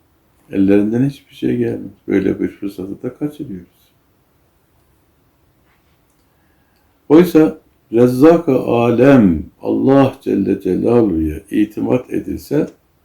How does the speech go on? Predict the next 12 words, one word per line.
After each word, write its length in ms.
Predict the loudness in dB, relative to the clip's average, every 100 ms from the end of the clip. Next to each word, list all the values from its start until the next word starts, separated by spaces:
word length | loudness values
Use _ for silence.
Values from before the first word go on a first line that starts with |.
| _ _ _ -6
ve 80 | -4
ona 400 | -2 0 2 2
davet 420 | 0 -2 -6 -8
edilse, 540 | -8 -8 -8 -6 -8 -8 _ _ _ _ _ _ -10
onun 320 | -4 0 0
rızası 520 | 0 0 0 0 0
olan 300 | 0 0 -2 -4 _ _ _ -20
İslam'a 560 | -18 -8 -4 0 0
davet 380 | 0 0 -2 -4
edilse, 600 | -6 -6 -10 -8 -6 -6 -10 _ _ _ _ _ -6
insanlar 640 | -6 -4 0 0 2 -2
kendi 360 | -2 0 0